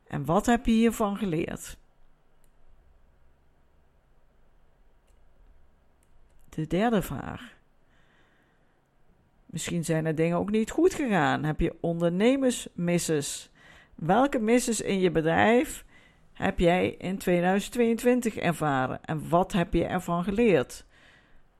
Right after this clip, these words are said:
Wat moet je niet meer doen, anders doen? Denk daarover na en omschrijf het allemaal rustig bij de derde vraag. De vierde.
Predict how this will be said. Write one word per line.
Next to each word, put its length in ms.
Wat 500
moet 200
je 100
niet 220
meer 180
doen, 360
anders 440
doen? 360
Denk 340
daarover 400
na 360
en 200
omschrijf 520
het 160
allemaal 640
rustig 680
bij 200
de 140
derde 320
vraag. 580
De 140
vierde. 500